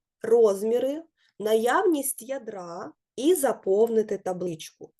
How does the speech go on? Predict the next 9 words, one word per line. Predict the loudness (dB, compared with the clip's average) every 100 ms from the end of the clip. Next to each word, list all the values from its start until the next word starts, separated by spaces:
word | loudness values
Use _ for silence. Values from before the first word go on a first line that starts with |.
| _ _ _ _ _
Будь | -4
ласка, | 0 0 0 -2
поставте | -2 0 0 0 2
на | 0 2
паузу, | 2 4 4 4 -2
перепишіть | 0 -2 0 0 -2 -10 -10 -10 -12 -12 -10
її | -10 -6 -6
в | -4
зошит | -2 2 2 2 -2 -2 -2 -4